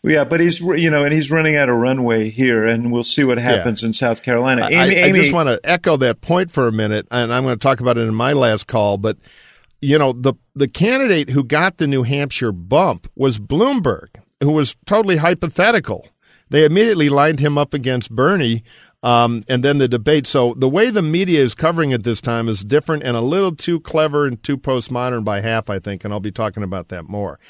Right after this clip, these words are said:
Speaker 2: Amy, is another thing. A weak third place in New Hampshire, 'cause as you say, it fit the narrative of the debate, and there's always the ghost of identity lurking around.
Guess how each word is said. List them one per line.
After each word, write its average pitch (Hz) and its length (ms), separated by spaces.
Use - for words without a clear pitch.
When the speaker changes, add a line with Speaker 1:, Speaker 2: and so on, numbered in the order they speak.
Speaker 2:
Amy, 226 280
is 175 120
another 220 320
thing. 104 300
A 127 80
weak 156 300
third 180 280
place 175 280
in 151 80
New 139 80
Hampshire, 143 580
'cause 131 200
as 123 160
you 180 100
say, 156 200
it 113 100
fit 147 180
the 135 80
narrative 127 480
of 113 100
the 110 80
debate, 139 400
and 127 60
there's 117 180
always 135 340
the 120 100
ghost 120 320
of 110 100
identity 117 460
lurking 101 400
around. 90 420